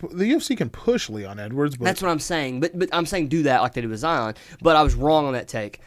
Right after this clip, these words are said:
Speaker 2: But I, I'm, this is all coming back to my main point. There's a dude in the N B A right now. All you have to do is watch one game. Turn the sound off. I did it with my dad the other night, and I, I just said,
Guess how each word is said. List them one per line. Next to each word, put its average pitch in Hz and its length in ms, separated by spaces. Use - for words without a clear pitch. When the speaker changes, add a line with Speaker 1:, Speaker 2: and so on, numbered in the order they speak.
Speaker 2:
But 151 120
I, 156 240
I'm, 156 160
this 139 120
is 151 100
all 165 120
coming 151 240
back 127 200
to 131 60
my 120 60
main 113 220
point. 110 360
There's 202 240
a 320 60
dude 233 140
in 196 60
the 180 80
N 170 100
B 143 80
A 143 100
right 127 180
now. 117 320
All 190 120
you 185 60
have 170 80
to - 40
do 151 60
is 123 80
watch 120 220
one 110 160
game. 101 280
Turn 123 220
the 113 80
sound 156 340
off. 175 300
I - 100
did 135 160
it 147 40
with 147 120
my 135 120
dad 131 160
the 123 80
other 117 140
night, 113 120
and 120 80
I, 113 240
I 127 40
just 127 180
said, 143 220